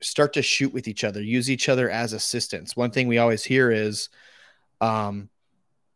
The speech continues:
"I need, I, I can never find an assistant," or, "Nobody will let me assist them." Well, if you guys meet together and grow and learn together, you guys can become each other's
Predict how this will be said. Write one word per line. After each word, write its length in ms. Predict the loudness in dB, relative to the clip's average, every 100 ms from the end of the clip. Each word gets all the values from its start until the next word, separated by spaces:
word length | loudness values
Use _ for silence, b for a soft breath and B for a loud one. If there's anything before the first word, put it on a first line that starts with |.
| _ _ _ _ _ 2
"I 120 | 4
need, 180 | 4 2
I, 160 | -4 0
I 120 | -2
can 200 | 0 2
never 200 | 2 2
find 260 | -2 -2
an 80 | -2
assistant," 560 | -2 -4 -6 -6 -10 -10
or, 240 | -4 -2 0
"Nobody 320 | 0 2 2
will 160 | 0 0
let 180 | -2
me 80 | -4
assist 400 | -8 -6 -6 -6
them." 280 | -8 -14 -18 _ _ _ _
Well, 240 | -2 0 0
if 140 | -4
you 80 | 0
guys 220 | 0 0
meet 160 | -4 -6
together 560 | -4 -2 0 -2 -2 -8 _ _ _ -12
and 160 | -12
grow 360 | -4 0 2 0
and 140 | -2
learn 200 | -6 -8
together, 420 | -6 -10 -10 -10 -10
you 140 | -4
guys 200 | -4 -4
can 120 | -6
become 360 | -8 -8 -6 -4
each 200 | -4 -4
other's 380 | -4 -6 -10